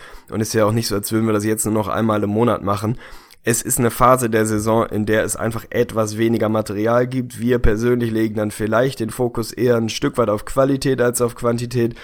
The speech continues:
Natürlich können wir das, was wir besprechen, auch irgendwie aufsplitten und zwei dreißig Minuten Podcast machen, aber das ist halt irgendwie nicht, nicht das, was wir für richtig empfinden.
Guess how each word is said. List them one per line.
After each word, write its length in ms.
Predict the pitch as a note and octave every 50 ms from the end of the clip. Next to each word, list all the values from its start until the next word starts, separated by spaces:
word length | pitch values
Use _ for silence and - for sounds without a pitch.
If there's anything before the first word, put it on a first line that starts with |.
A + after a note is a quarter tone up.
| - - - - -
Natürlich 420 | A2 A2 - C3 B2+ B2 A#2 -
können 160 | - B2 A2+ A2+
wir 80 | G#2+
das, 220 | G#2 A2+ A2+ - G#2
was 160 | G#2+ - G2+
wir 80 | G#2
besprechen, 580 | G2+ G#2 - - - G#2+ B2 B2+ B2+ C3+ B2 G#2+
auch 220 | A1+ F2+ G#2 A2
irgendwie 360 | F2 F2 A2+ A2+ A2+ A2 G#2 D#2+
aufsplitten 560 | E2+ A#2 A2+ - - - - A#2+ A2+ - A2+
und 120 | A2 G2+
zwei 180 | - - G#2+ G#2
dreißig 340 | G#2 G#2+ A#2 C3 C3+ C3+ B2+
Minuten 280 | B2+ B2+ B2 E2+ -
Podcast 420 | C3 C3 B2+ - - A#2 A2+ - -
machen, 220 | A#2 A#2 A#2 A2
aber 140 | G2+ G#2+ G#2
das 120 | G#2+ G#2+
ist 100 | B2 B2
halt 140 | B2 - G2+
irgendwie 220 | F#2+ G#2+ G#2+ G#2+
nicht, 260 | G#2+ A2 A#2 A#2+ - - - - - - - - -
nicht 200 | A2 B2 B2 - A#2+
das, 140 | A#2 -
was 200 | A2+ A2 A2 A2+
wir 160 | A2+ A#2+ B2 A#2+
für 180 | - A#2 G#2+
richtig 380 | A#2 C3 - - C3 C3 A#2 -
empfinden. 560 | A2 A2+ - - C3+ B2+ - - A#2 C3